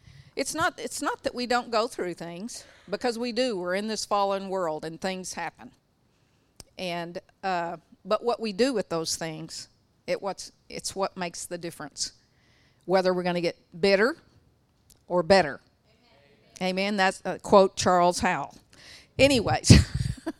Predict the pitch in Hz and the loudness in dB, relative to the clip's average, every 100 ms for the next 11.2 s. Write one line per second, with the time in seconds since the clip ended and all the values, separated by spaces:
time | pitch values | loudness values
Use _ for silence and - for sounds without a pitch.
0 | - - _ - - - - 294 240 208 | -12 -16 _ -20 -20 -18 2 6 8 6
1 | 214 233 220 226 196 185 - 220 - 190 | 4 8 8 6 -2 -2 0 -2 -2 -4
2 | - 220 226 330 330 - 294 269 320 269 | -4 -4 0 0 0 -4 -4 -4 0 0
3 | - - - _ _ _ 220 214 214 214 | -2 -12 -20 _ _ _ -4 0 2 2
4 | 214 214 - 240 233 233 214 190 180 175 | 0 -2 -2 -2 -2 -6 -8 -6 -4 -6
5 | 175 190 190 - 208 208 220 - 190 190 | -8 -8 -6 -4 -2 -2 -6 -4 2 2
6 | 202 208 208 175 190 185 190 170 175 170 | 2 -4 -8 -6 -4 -4 -6 -8 -8 -8
7 | 165 165 180 220 196 - 175 170 190 196 | -8 -6 -2 -2 -4 -6 -8 -4 -4 -4
8 | 165 202 196 160 - _ _ _ _ _ | -6 -6 -4 -8 -12 _ _ _ _ _
9 | _ _ _ - 185 190 196 196 196 175 | _ _ _ -6 0 6 8 8 4 0
10 | 180 180 180 175 - 185 233 185 - - | -2 -2 -4 -8 -4 0 2 0 -2 -8
11 | - | -12